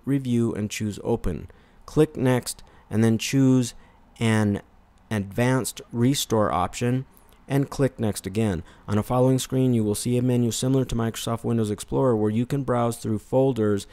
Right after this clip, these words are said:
and files included in your backup. You will not be able to access or modify that file without restoring it to your computer system first.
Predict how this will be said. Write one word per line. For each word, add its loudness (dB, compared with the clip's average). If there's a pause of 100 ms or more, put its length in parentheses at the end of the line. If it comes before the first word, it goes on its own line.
(260)
and -2
files 0
included 0
in -2
your 0
backup. -4 (220)
You 0
will 4
not 2
be 2
able 4
to -6
access -2
or -2
modify 0
that -2
file 0
without 0
restoring 0
it -4
to -6
your 0
computer -2
system -6
first. -2